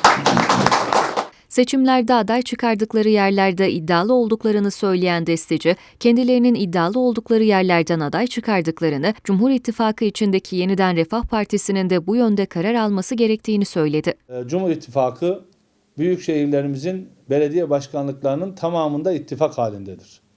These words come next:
Speaker 2: Biliyorsunuz biz de Büyük Birlik Partisi olarak Cumhur İttifakı adaylarımızın yanındayız. Büyük Birlik Partisi olarak inşallah üç yüz, dört yüze yakın yerde belediye başkan adayımız var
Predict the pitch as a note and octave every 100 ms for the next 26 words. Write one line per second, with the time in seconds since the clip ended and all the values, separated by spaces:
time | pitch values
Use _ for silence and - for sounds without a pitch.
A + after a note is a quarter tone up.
0 | _ _ _ - B2 A#2+ A#2 D#3+ F#3 -
1 | _ _ _ - D#3 D3+ C#3+ D3 D3+ C#3
2 | C3+ C3+ C#3+ C3 A#2+ A#2+ C3+ G3 G3 _
3 | _ _ - D#3 E3 C#3+ - C#3 C3+ F3
4 | C#3+ C#3 C3 C3 C3 C#3+ F3 C3 C3 C3+
5 | D3 B2 - _ _ _ _ - G3+ G3
6 | G#3 G#3+ G#3+ F#3 F#3 F#3+ F#3 F3+ F#3+ F3+
7 | D#3 D#3 A3 - - _ _ _ - C3
8 | - E3+ F3 - G3 G3+ - D3+ G3+ G3+
9 | D#3+ E3+ D#3 D#3 D3+ C#3+ C#3+ F#3+ D3+ D3+
10 | E3+ D3+ C#3 - C#3+ B2+ A#2+ A2+ A2 F3
11 | A3+